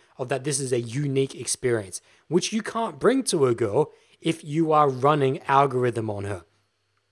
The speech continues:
You have to get past that. If you are running up and down brushstroke on her,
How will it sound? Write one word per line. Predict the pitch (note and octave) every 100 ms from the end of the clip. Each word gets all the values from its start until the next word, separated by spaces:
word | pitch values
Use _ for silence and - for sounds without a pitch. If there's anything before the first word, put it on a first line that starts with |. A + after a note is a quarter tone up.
| _ - _ _
You | D3+ D3+
have | C#3
to | C3+
get | D#3 C#3
past | C#3 C3 -
that. | B2
If | B2
you | D#3
are | C#3
running | B2 C#3+ D#3+ D#3
up | D3
and | D#3+
down | D3 D3 C#3+
brushstroke | C#3+ - - B2+ A#2
on | A2+
her, | G#2 G#2+